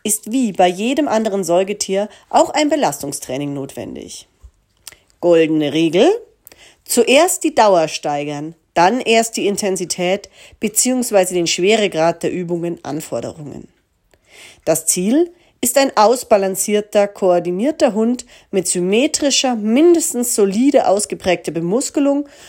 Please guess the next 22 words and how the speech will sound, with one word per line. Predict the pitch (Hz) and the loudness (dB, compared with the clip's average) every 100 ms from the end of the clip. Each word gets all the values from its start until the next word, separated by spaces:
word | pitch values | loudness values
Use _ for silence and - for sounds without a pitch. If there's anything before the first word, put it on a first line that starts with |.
| - - | -20 -6
und | 185 170 - | -4 -4 -6
gut | 269 311 339 | 4 4 4
durchblutenden, | 202 - 208 240 247 233 220 233 226 _ _ _ _ - - - | -4 -4 -2 -2 0 -2 -2 -4 -6 _ _ _ _ -12 -12 0
gleitenden | 175 185 240 - 247 220 | 4 4 2 0 0 0
Faszien | - 190 - - - 214 220 - _ 180 | 0 -2 -2 -6 -2 -2 -2 -10 _ -8
in | 170 | -8
positiver | - 202 208 180 180 180 | -4 -4 -2 -4 -6 -6
Spannung. | - - 131 123 143 143 _ _ _ _ _ _ _ _ _ - - | -4 -4 -4 -6 -10 -14 _ _ _ _ _ _ _ _ _ -14 -8
Woran | 180 190 180 208 277 | 2 4 4 2 4
man | 240 | 2
eine | 190 202 196 | 0 0 0
noch | 180 220 | -2 0
nicht | 277 285 - | -2 -2 0
ausgereifte | 190 220 - 180 175 - 175 | 0 0 -4 0 0 -2 -8
Faszienspannung | 180 175 - 185 - 185 180 175 | -6 -6 -4 -4 -2 0 0 0
beim | 165 165 | 0 0
Hund | 180 185 | -4 -4
erkennt, | 156 - - 156 208 - - - _ _ | -4 -6 -4 -2 -2 -6 -16 -20 _ _
ohne | 180 190 277 277 | 0 4 4 2
Spezialist | - 175 165 160 - - | 0 -4 -2 -2 -2 -2
zu | |
sein? | 269 294 294 320 | 2 2 2 0